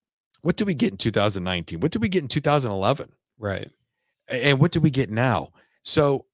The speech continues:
Speaker 1: here's, here's, a, here's the thing. He shouldn't have, he, I, I think what he was trying to do was, was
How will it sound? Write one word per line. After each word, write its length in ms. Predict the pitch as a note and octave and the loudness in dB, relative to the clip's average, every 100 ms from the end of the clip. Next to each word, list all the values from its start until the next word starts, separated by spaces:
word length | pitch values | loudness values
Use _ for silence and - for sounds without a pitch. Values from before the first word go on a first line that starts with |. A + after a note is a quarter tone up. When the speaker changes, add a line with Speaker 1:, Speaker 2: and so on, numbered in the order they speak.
| _ - | _ -4
Speaker 1:
here's, 320 | D3+ A3+ - | 0 0 -2
here's, 320 | B2+ G3 D#3+ | -2 -2 -2
a, 60 | A#2+ | -6
here's 380 | G2+ D3+ C3+ | -2 -2 0
the 80 | A#2+ | -4
thing. 320 | - G2+ D#2 - _ _ | -4 -4 -4 -14 _ _
He 220 | - C#3+ | -6 -2
shouldn't 320 | C3+ - F#3+ E3 | 0 2 0 -2
have, 200 | A#2 - | -4 -10
he, 180 | F#2 G2+ - _ - - | -18 -20 -20 _ -20 -2
I, 220 | B2 C3+ | 0 2
I 40 | C3 | 0
think 340 | E3 F#3+ - | 0 -4 -2
what 100 | B2 | 0
he 80 | C3 | 0
was 140 | C3+ | -2
trying 180 | - B2 | 0 0
to 60 | A2 | 0
do 180 | A2+ | 0
was, 260 | G#2+ G2 F2 - | 0 -2 -4 -6
was 320 | G2 F2+ | -6 -4